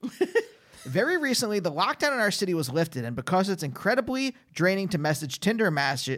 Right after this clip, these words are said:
matches without any real prospects of going on a normal kind of date, parentheses, I'm super uncomfortable going to a restaurant or any indoor gathering space, even if the governor says we can. So I asked this boy from before times on a date to the park with me.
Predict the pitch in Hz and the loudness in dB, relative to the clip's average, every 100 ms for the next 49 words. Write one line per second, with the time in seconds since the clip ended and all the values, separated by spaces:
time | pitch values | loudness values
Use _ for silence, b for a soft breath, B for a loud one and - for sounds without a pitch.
0 | - 143 139 131 139 135 147 147 - 170 | -4 0 0 0 -4 0 2 2 2 0
1 | 185 170 170 165 156 151 160 156 127 156 | 0 2 2 2 0 0 -2 -4 -2 0
2 | 151 143 143 143 131 139 139 180 185 - | 0 0 0 -2 -4 -4 0 2 2 -2
3 | 123 123 123 120 127 b b - 180 170 | -4 -6 -8 -8 -8 b b 0 2 2
4 | 160 143 151 B B B 151 - 208 202 | 0 -2 -4 B B B -4 2 4 4
5 | 202 190 190 180 139 165 170 165 165 143 | 4 2 4 2 4 2 2 2 2 4
6 | 147 135 151 143 135 143 143 131 147 147 | 2 2 2 2 2 0 0 -4 -2 -2
7 | 135 139 135 135 101 135 131 165 170 160 | 0 0 0 -4 -2 -4 -2 2 2 2
8 | - - 139 135 127 123 117 117 90 110 | -2 0 0 0 -2 -2 -4 -4 -6 -6
9 | 98 139 - _ B B B B B B | -6 -6 -10 _ B B B B B B
10 | _ - 180 147 170 170 233 262 - 214 | _ -2 0 2 2 2 0 0 -2 0
11 | 214 214 175 - 190 226 233 170 160 - | 0 0 0 0 0 0 2 0 0 0
12 | 156 143 147 143 - 170 170 247 330 - | -2 0 -2 -4 -4 -2 0 0 -2 -4
13 | 127 - - | -10 -12 -16